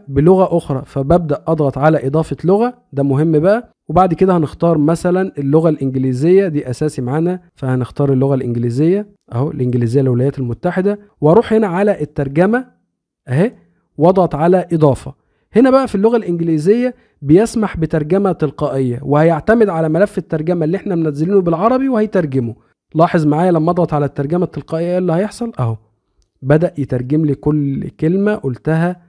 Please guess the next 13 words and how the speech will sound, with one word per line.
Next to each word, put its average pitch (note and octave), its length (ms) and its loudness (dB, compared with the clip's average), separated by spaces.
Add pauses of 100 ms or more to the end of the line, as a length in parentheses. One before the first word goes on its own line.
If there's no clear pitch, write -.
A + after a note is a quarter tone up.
(140)
في C#3+ 220 -2
الفيديو E3+ 380 0
للغة C#3+ 320 0
الانجليزية A2+ 600 -6 (120)
اهو، G#2+ 200 -8 (2250)
تمام. D3 280 2
لو E3 180 0
انت D3+ 120 -2
برضو C#3+ 360 0
شاطر D3+ 320 -2
باللغة C3+ 320 0
الانجليزية C3+ 720 -2
اعمل D3+ 280 0